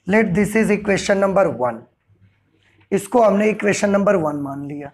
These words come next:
और इसी में अब हम value लिखेंगे आके। अब यहाँ पर देखें,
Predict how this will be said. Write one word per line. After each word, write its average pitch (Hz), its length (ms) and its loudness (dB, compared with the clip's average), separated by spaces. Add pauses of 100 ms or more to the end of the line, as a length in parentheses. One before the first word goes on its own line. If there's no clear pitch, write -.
(600)
और 208 180 2
इसी 226 300 2
में 247 120 4
अब 226 80 4
हम 220 120 4
value 208 240 4
लिखेंगे 170 520 -4
आके। 135 320 -14 (600)
अब - 480 -2 (320)
यहाँ 196 360 4
पर 202 220 0
देखें, 185 360 -4